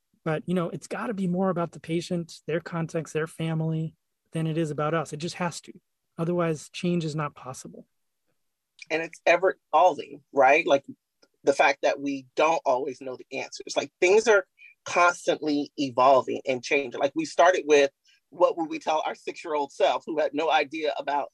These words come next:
Speaker 2: Alexas and, like, these gadgets and beepers and, right? So, like, things are ever evolving. So we're, none of us are meant to always have the answers and know all of the answers. That's not how this works.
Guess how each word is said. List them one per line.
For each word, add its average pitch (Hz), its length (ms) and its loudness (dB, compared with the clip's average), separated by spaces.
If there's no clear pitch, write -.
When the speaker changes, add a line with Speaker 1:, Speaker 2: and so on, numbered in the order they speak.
Speaker 2:
Alexas 220 720 0
and, 156 100 -10
like, - 200 -8
these - 200 -20
gadgets 269 440 0
and 180 200 -10
beepers 220 640 0
and, 185 100 2
right? 208 320 2
So, 220 140 -6
like, 196 220 -2
things 220 580 -4
are 160 440 -2
ever 156 500 0
evolving. 147 480 2
So 170 220 0
we're, 156 460 0
none 180 240 4
of 254 80 4
us 226 220 2
are 143 80 0
meant 147 260 0
to - 80 -8
always 165 400 2
have 147 160 -4
the 143 200 -12
answers 139 400 -12
and 139 140 -6
know 139 160 4
all - 200 -4
of - 60 -14
the - 100 -10
answers. - 460 -16
That's 135 180 2
not 147 160 4
how 156 80 6
this 180 180 -2
works. 427 440 -10